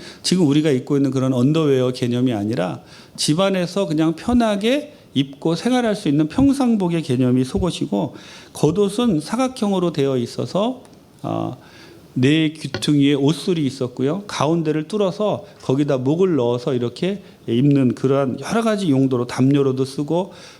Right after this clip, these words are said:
추울 때는 뭐 여러 가지 용도로 쓰는 그러한 옷인데, 그 겉옷에 네 귀퉁이에 옷술이 있는데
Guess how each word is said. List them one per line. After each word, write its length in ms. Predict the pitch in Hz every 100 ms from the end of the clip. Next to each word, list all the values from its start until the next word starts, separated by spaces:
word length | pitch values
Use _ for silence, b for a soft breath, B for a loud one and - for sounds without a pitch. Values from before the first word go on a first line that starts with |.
| -
추울 260 | - 175 160
때는 400 | 160 139 135 127
뭐 260 | 127 123 123
여러 180 | 120 123
가지 180 | 123
용도로 300 | 123 123 131
쓰는 280 | 131 170 156
그러한 440 | 139 151 170 175 151
옷인데, 600 | 127 131 147 151 196 139 B B B
그 240 | - 233 254
겉옷에 540 | - 170 196 208 190
네 220 | 147 180 180
귀퉁이에 560 | - 156 - 170 170
옷술이 580 | 156 147 220 - 240 220
있는데 520 | 175 127 127 190 139